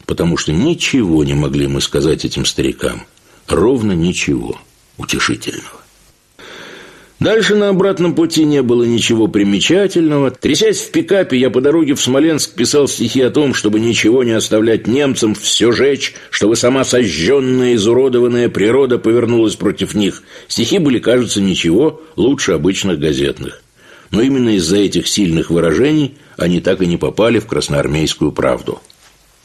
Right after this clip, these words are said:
Я перечел теперь, спустя много лет, эти стихи, записанные чудовищным прыгающим почерком на ходу в машине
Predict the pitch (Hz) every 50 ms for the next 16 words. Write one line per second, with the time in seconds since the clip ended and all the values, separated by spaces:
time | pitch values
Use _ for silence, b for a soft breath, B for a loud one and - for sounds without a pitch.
0 | _ _ _ _ _ - - 107 135 180 190 202 175 - - - - 175 180 185
1 | 175 - - 214 214 190 156 - 131 110 110 110 104 92 - - - 107 110 -
2 | - 117 113 101 104 110 110 104 101 110 117 131 147 151 - 117 110 - - 101
3 | - - - 98 98 95 - 131 147 143 131 - 104 95 104 90 - 101 120 113
4 | - 110 104 101 98 95 90 82 - 98 90 82 107 127 139 127 113 92 - -
5 | - 92 87 85 85 - 98 113 107 92 98 92 87 82 - - 85 78 71 -
6 | 104 117 120 - - 104 82 - - 82 80 82 82 - - 85 80 87 95 95
7 | 82 85 87 82 78 - - 107 113 107 98 85 73